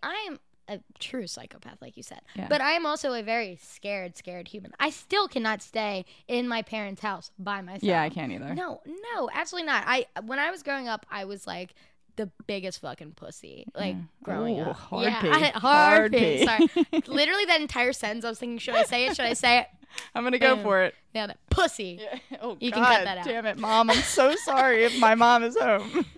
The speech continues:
Speaker 1: You can cut that out. But then
Speaker 2: No,
Speaker 1: all of a
Speaker 2: keep it.
Speaker 1: sudden, like, I think Scream was, like, the first series that I was like, "I am obsessed with this." Like,
Speaker 2: Yeah.
Speaker 1: "Oh my God." So then I
Speaker 2: I always
Speaker 1: kicked it
Speaker 2: loved
Speaker 1: off.
Speaker 2: Scream.
Speaker 1: Sc-, the Scream movies are, uh, don't even, d-,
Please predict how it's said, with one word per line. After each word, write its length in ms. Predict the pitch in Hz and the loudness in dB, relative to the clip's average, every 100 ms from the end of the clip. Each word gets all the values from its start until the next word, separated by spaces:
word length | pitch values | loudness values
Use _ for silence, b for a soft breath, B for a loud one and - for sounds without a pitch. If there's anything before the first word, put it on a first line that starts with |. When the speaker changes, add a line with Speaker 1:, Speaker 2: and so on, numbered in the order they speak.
| _ | _
Speaker 1:
You 140 | 254 | -10
can 160 | 262 262 | -8 -8
cut 180 | 240 208 | -8 -8
that 140 | 196 | -8
out. 220 | 180 - - | -10 -14 -6
But 200 | - 294 285 | 0 2 0
then 260 | - 285 320 | 0 0 0
Speaker 2:
No, 40 | 285 | 0
Speaker 1:
all 120 | 254 | 0
of 60 | 254 | -2
a 40 | |
Speaker 2:
keep 60 | 262 | 0
it. 20 | |
Speaker 1:
sudden, 360 | 247 240 262 | 0 2 0
like, 200 | 247 208 - | -2 -4 -2
I 100 | - | -2
think 240 | 277 392 - | -2 -4 -6
Scream 540 | - - 233 233 247 | -10 -8 -6 -4 -4
was, 120 | 226 | -6
like, 120 | 214 202 | -8 -10
the 80 | |
first 340 | 202 208 196 - | -12 -10 -10 -10
series 340 | 190 185 196 185 | -10 -8 -8 -10
that 120 | 180 | -10
I 120 | 175 | -10
was 180 | 170 180 | -12 -12
like, 120 | 180 - | -14 -12
"I 120 | 175 | -12
am 160 | 170 165 | -12 -14
obsessed 420 | 110 - - - | -16 -14 -14 -14
with 140 | 185 | -16
this." 280 | - - 196 | -18 -20 -10
Like, 60 | 185 | -6
Speaker 2:
Yeah. 160 | 180 165 | -6 -6
Speaker 1:
"Oh 120 | - 90 | -12 -14
my 100 | 101 - | -14 -16
God." 260 | 104 82 - | -16 -16 -10
So 160 | 220 | -8
then 160 | 196 190 | -6 -6
I 220 | 185 180 b 240 | -8 -10 b 2
Speaker 2:
I 160 | 277 | 4
always 380 | - 226 220 208 | 4 4 4 0
Speaker 1:
kicked 60 | 190 | 0
it 40 | |
Speaker 2:
loved 180 | 165 165 | -2 -2
Speaker 1:
off. 120 | 190 | -6
Speaker 2:
Scream. 480 | - 156 135 127 165 | -10 -8 -6 -6 -8
Speaker 1:
Sc-, 180 | - - | -12 -10
the 80 | 302 | -6
Scream 260 | - 294 | -4 -4
movies 280 | 320 466 480 - | -2 0 0 2
are, 200 | 294 269 | 0 0
uh, 80 | - 233 | -4 -4
don't 160 | 269 294 | -2 -2
even, 180 | 269 - _ _ | -4 -8 _ _
d-, 80 | - | -12